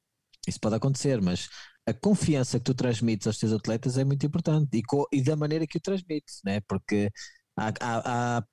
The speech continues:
há coisas que tu dizes que não estás a acreditar e que dá para perceber que tu não acreditas no que dizes, né? Eh, obviamente que o mister é muito espontâneo, é muito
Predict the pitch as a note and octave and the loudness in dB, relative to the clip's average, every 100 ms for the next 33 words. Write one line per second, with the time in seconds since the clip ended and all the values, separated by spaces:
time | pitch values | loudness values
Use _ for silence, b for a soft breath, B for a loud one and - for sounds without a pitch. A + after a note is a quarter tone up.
0 | - A#2+ A2+ B2+ B2 A#2+ - A#2 A#2+ C3 | -6 -4 0 0 0 -2 0 0 2 2
1 | C3 - - - C3 C3 B2 B2 B2+ B2+ | 0 -6 -6 0 2 4 2 2 2 0
2 | B2 B2+ C#3 C3 C3 B2+ C3 - C#3 B2+ | 0 0 0 0 -2 -2 -6 -4 -4 0
3 | C#3 C3+ B2+ C#3 B2 B2 B2+ C3 - - | 0 2 2 2 2 2 0 0 -4 0
4 | C#3+ B2 G2+ E2+ G2 B B B B - | 2 4 2 0 -2 B B B B -2
5 | G#2 G2+ G#2+ G2+ A2+ A#2+ A2+ - A2 G#2+ | 0 2 2 2 2 2 0 0 2 4
6 | A2 A2+ - G2+ G2+ G#2 - G2+ G2 D3+ | 4 2 2 0 2 0 -2 -2 0 0
7 | C3+ G#2+ G2+ G2 - G2 F#2+ | 0 2 2 0 -2 -2 -2